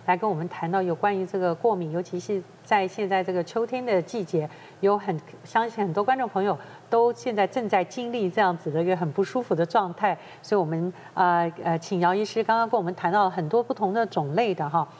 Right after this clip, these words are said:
那我想在我们最后一个阶段，就可能做一些，呃，一方面的这个总结，一些 summarize 哈，就是，呃，这个过敏性的这个，这一方面的反应，以及呢，我们，我想我们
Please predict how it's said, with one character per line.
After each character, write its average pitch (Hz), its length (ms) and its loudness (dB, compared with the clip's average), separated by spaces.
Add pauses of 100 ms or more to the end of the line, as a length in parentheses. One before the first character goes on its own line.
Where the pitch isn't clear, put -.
(300)
那 269 120 4
我 254 80 0
想 196 240 0
在 226 140 2
我 202 40 2
们 175 140 -4
最 247 140 0
后 240 100 2
一 - 20 -2
个 196 80 0
阶 233 220 0
段， 226 240 2
就 208 100 -4
可 180 140 -6
能 160 220 -2 (260)
做 233 160 4
一 220 100 -2
些， 214 520 2
呃， 175 260 4
一 208 80 -2
方 214 220 0
面 214 240 0
的 185 100 2
这 185 140 0
个 170 200 2 (120)
总 156 200 -2
结， 165 220 0
一 - 20 0
些 - 200 0
summarize 165 600 -2
哈， 147 200 -4 (280)
就 208 160 2
是， 196 300 2 (220)
呃， 170 320 4
这 - 120 -8
个 196 140 4
过 240 180 2
敏 180 160 -2
性 214 220 -6
的 185 100 2
这 196 140 -2
个， 175 260 4 (220)
这 240 100 2
一 214 60 4
方 214 180 0
面 214 140 -2
的 175 60 0
反 143 200 -4 (160)
应， 214 280 -2
以 175 100 -2
及 180 200 -2
呢， 202 200 2
我 180 160 -2
们， 175 180 -2 (300)
我 190 100 2
想 202 160 2
我 151 80 -4
们 175 200 -4